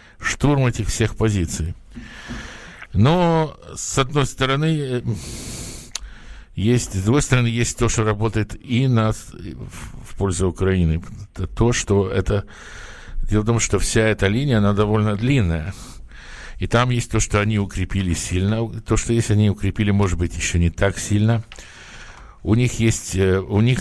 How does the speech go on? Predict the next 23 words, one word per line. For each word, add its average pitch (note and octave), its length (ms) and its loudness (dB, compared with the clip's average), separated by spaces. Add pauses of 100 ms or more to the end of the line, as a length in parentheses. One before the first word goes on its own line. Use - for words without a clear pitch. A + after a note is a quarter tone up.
(160)
в G2+ 160 -2
России A2 460 2
много G#2 460 2
есть F2+ 420 -4
очень F2 420 -4 (200)
хардвера, D#2+ 640 -2
да, E2+ 200 -2
железа. F2 600 0 (440)
Пускай G2+ 400 2
оно, F#2+ 120 2
может E2+ 260 0
быть, E2 180 -2
не D#2+ 80 0
самое F2 340 2
современное, G#2 760 2 (720)
но A#2 600 2
его C3 420 2
очень A2+ 280 2
много. F2 360 0
Танков, A2+ 580 -2
пушек A2 600 0
и E2+ 200 -4 (120)
пулеметов. G2 720 2